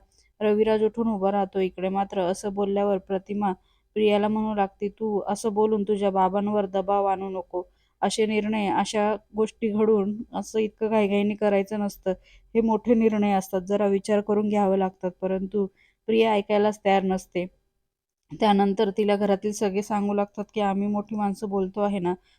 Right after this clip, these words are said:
तू काळजी करू नको, सगळं ठीक होईल." त्यानंतर आता रविराज मात्र प्रियासाठी ठीक म्हणतो, "चालेल मला." आणि तेव्हा अस्मिता खूप खुश होते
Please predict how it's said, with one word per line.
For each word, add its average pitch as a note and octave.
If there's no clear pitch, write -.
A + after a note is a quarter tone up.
तू A#3+
काळजी A3
करू G#3+
नको, G3+
सगळं G3
ठीक G3
होईल." F#3
त्यानंतर F3+
आता G3+
रविराज A3+
मात्र G#3+
प्रियासाठी G#3
ठीक G#3+
म्हणतो, G3+
"चालेल G3
मला." G#3
आणि G#3+
तेव्हा G#3
अस्मिता G3+
खूप G#3
खुश A3
होते G#3